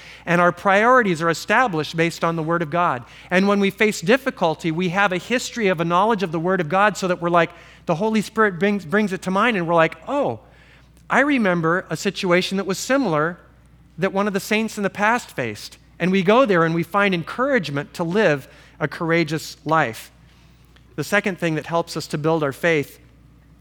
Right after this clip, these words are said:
is found for us in Matthew seven twenty-four when Jesus is talking about the contrast between the man who built his house on the rock and the one that built it on the sand. And in chapter seven, verse twenty-four, he says that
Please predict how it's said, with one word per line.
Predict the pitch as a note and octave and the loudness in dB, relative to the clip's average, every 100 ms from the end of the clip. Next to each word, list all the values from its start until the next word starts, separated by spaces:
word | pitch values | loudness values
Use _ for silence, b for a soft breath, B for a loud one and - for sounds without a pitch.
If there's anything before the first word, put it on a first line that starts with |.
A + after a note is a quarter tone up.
| - | -10
is | D3+ | -6
found | - D#3+ D#3+ | -2 -2 -2
for | E3 | -4
us | D3+ | -4
in | D#3 | -4
Matthew | D3+ D#3+ F3+ | -2 -2 -4
seven | - F3 E3 | -2 -2 -2
twenty-four | - D3+ C#3+ F3 F3 | -4 -8 -4 -2 -2
when | C#3+ | -2
Jesus | C#3 E3 D3 - | -4 -4 -6 -12
is | C3+ | -6
talking | E3+ E3+ E3+ D3 | -2 -2 -2 -4
about | C#3 D3+ - B B B B | 2 2 2 B B B B
the | D3 D#3 | -2 0
contrast | D3 F3+ G3+ G#3+ F3 D#3+ - | 0 2 2 4 2 0 -2
between | D#3+ F3+ F3 | -6 -2 0
the | |
man | D#3+ E3 E3+ | 0 0 0
who | D#3+ | 0
built | D3+ E3+ | 0 0
his | E3 - | -2 2
house | E3 E3 | 2 2
on | D#3 | -4
the | D3 | 0
rock | D#3 E3+ E3+ | 4 4 0
and | D3+ | -4
the | |
one | D#3 E3 | -2 -4
that | C#3+ | -2
built | D#3+ E3 | -4 -4
it | D#3+ | -2
on | D3 | -2
the | C#3 | -4
sand. | - D#3+ E3 B2 G#2+ B B B B | -4 -2 -2 -4 -8 B B B B
And | - E3 | -2 0
in | D#3+ | 0
chapter | - F#3 - D#3+ | 0 0 0 -4
seven, | - G3 F3+ | 2 2 2
verse | D#3+ E3 | -2 -4
twenty-four, | - F3+ E3 - F#3+ F#3 | -2 -2 -2 -2 0 0
he | D#3+ D#3+ | 0 -6
says | - E3 E3 - B B B | -2 0 0 -6 B B B
that | D#3 E3 | 0 0